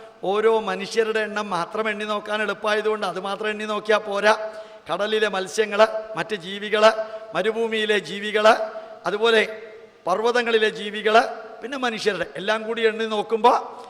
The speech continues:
പൂർണ്ണമത പൂർണ്ണമിതം പൂർണ്ണാത് പൂർണ്ണമുദച്യതേ പൂർണ്ണസ്യ പൂർണ്ണമാദായ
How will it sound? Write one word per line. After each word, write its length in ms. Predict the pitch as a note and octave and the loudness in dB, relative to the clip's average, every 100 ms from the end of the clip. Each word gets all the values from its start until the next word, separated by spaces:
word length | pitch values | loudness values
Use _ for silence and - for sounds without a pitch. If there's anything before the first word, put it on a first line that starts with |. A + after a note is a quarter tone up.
| - - - _ - | -20 -20 -20 _ -2
പൂർണ്ണമത 520 | G3+ G#3+ G#3+ G#3 G#3 C4+ - | 0 2 0 2 4 4 2
പൂർണ്ണമിതം 580 | G3 G#3 G#3 G#3 G#3+ B3 - | -8 -6 -6 -2 0 0 -2
പൂർണ്ണാത് 420 | G3 F3+ G3+ B3 - | -8 -2 4 4 2
പൂർണ്ണമുദച്യതേ 880 | F3+ G#3 A#3+ G#3+ G3+ - F#3+ F#3 G3 D4 - - - | -8 -2 -2 0 0 0 -2 4 6 6 4 -10 -2
പൂർണ്ണസ്യ 500 | F#3 A3+ B3+ A3+ - G#3+ | 2 4 4 2 2 2
പൂർണ്ണമാദായ 920 | G#3+ G3 A3+ A3 G3 F#3+ F3+ F#3 | 0 -4 -2 -2 -2 0 2 2